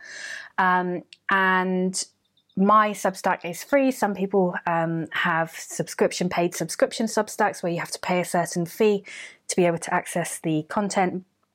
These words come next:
However, the Nourishing Soulfully Substack is currently free to subscribe to. So if you would like to, there, um,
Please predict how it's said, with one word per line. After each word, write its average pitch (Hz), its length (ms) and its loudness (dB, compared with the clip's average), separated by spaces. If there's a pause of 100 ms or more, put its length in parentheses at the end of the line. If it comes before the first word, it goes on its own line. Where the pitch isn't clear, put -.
(220)
However, 196 380 4
the 190 120 -2
Nourishing 185 360 2
Soulfully 170 420 0
Substack 170 600 -2 (540)
is 208 200 4
currently 170 460 0
free 175 460 0 (100)
to 165 320 2
subscribe 160 600 -2
to. 165 260 0
So 165 320 2
if 165 160 -4
you 180 80 2
would 185 100 2
like 185 380 0
to, 202 240 2
there, 165 320 2
um, 160 380 0